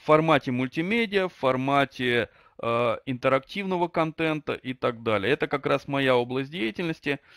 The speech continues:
Э, вот, так что, э, милости вас прошу на свои вебинары, будет, э, надеюсь, что вам будет интересно.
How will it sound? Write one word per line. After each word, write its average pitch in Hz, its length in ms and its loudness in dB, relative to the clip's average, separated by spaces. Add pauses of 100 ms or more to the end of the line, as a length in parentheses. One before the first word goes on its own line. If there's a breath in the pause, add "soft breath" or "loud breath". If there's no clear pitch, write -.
(280 soft breath)
Э, 117 520 0
вот, 113 500 -8
так 143 160 -2
что, 120 520 -4
э, 113 40 -6
милости 123 540 -4
вас 117 180 -2
прошу 117 680 -8
на 110 400 -8
свои 113 320 -8
вебинары, 135 560 -4
будет, 123 440 -8
э, 95 640 -12
надеюсь, 120 340 -6
что - 140 -10
вам 117 200 -4
будет 110 280 -8
интересно. 90 640 -12